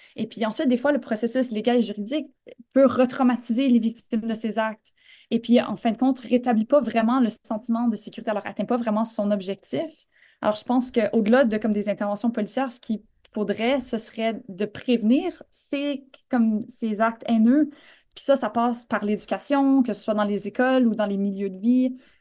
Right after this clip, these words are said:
Euh, ça passe par de la meilleure représentation de nos communautés dans les médias. Euh, ça passe par le contrôle de, du contenu auquel on donne des plateformes sur les réseaux sociaux.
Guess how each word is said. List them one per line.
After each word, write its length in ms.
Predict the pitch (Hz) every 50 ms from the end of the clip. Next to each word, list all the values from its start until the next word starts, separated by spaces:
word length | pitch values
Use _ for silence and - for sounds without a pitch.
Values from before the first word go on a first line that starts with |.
| _ _ _ -
Euh, 340 | 202 196 190 190 190 185 190
ça 160 | 175 - 170
passe 280 | - - 202 214 208 -
par 100 | - 196
de 60 | 190
la 80 | 196 190
meilleure 260 | 196 196 196 208 202
représentation 640 | 196 196 - - 202 - 196 - 196 - - 247 247
de 120 | 233 233 220
nos 120 | 214 214
communautés 800 | - 233 214 208 208 208 202 208 - 220 220 214 214 214 214 -
dans 140 | - 202
les 120 | 196 190 190
médias. 680 | 185 185 185 165 175 208 262 269 277 269 269 269 269 262 254 _ _ - _ _ _ _ -
Euh, 260 | 196 185 185 180 180
ça 140 | 165 - 180
passe 220 | - 185 196 196
par 120 | - - 190
le 80 | 190
contrôle 640 | 190 - 202 202 - - 214 220 226 226 233 226 190
de, 360 | 170 202 196 196 190 190 185 -
du 260 | - - - - -
contenu 400 | _ - 214 214 - 220 226 233
auquel 220 | 226 233 226 208
on 60 | 208 196
donne 120 | 208 214
des 100 | 202 196
plateformes 580 | - - 190 - - 226 214 202 208 220 220 208
sur 220 | - - 208 208
les 100 | 202 190
réseaux 220 | - 202 175 190
sociaux. 540 | 180 - - 196 - 254 254 254 262 254 254